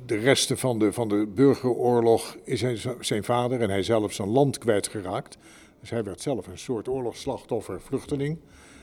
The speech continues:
En, eh, dat bepaalt ook wel zijn,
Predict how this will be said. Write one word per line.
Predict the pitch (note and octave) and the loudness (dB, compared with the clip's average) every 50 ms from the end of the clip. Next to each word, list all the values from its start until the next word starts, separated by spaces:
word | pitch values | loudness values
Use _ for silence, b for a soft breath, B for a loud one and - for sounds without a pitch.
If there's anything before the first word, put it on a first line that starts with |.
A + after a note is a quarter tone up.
| B B B | B B B
En, | - A#2+ A#2 A#2+ B2 A#2+ A#2 B2 | -4 -2 0 0 -2 -2 -4 -4
eh, | A#2+ A#2 A2+ G#2+ G#2+ - - A#2+ A#2+ A#2+ - | -4 -4 -4 -4 -8 -12 -16 -16 -16 -12 -8
dat | - A#2 G#2+ - - - - - - - - _ | -6 -6 -6 -6 -10 -18 -20 -20 -20 -20 -20 _
bepaalt | - B2 - - B2 F#2 F2+ F2+ | -14 -6 0 0 0 0 0 -4
ook | G#2+ G2 | -6 -4
wel | F#2+ G2+ F#2+ F#2+ G#2 G#2 | -2 0 2 2 2 0
zijn, | - - A2+ F#2+ F2+ F2 E2+ | -2 -4 -4 -4 -4 -6 -10